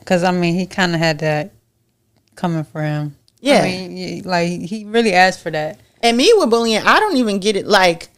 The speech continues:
Speaker 2: I'm a bully with a conscience, and I am a bully with a moral compass. So I might attack you and your argument. I'm not gonna call you ugly. I might put a picture of you behind me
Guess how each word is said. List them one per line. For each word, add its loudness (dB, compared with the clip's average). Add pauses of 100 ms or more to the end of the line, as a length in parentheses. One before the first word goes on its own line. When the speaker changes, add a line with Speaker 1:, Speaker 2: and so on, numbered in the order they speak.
(1000)
Speaker 2:
I'm 2
a -2
bully 4
with 0
a 0
conscience, 0
and -2
I 6
am 4
a 2
bully 0
with 2
a 2
moral 0
compass. -4 (680)
So -4
I 6
might 2
attack -2
you -14 (200)
and -4
your 0
argument. 0 (1600)
I'm -6
not -4
gonna -6
call -4
you -4
ugly. -10 (1400)
I -10
might -8
put -10
a -14
picture -6
of -2
you -6
behind -2
me -6